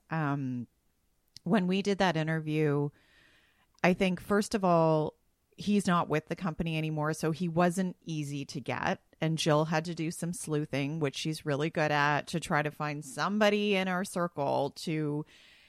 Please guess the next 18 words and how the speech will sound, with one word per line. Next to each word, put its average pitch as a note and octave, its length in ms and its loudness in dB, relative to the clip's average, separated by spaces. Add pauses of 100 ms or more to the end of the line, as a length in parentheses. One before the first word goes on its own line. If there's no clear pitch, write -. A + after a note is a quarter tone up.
(180)
get F#3+ 160 8
us F#3+ 140 6
this E3 200 -2
interview. D#3 680 0
And, C#3+ 440 -2 (160)
you D#3+ 140 -4
know, D3 160 0
he E3+ 220 -2
is E3+ 160 0
based D#3 320 -4
in D3+ 140 -4
Toronto, D3 420 -2
so D#3+ 160 -4
we D#3 140 -2
were D3+ 120 0
able D3+ 300 -2
to D3+ 300 -4
go C#3+ 520 0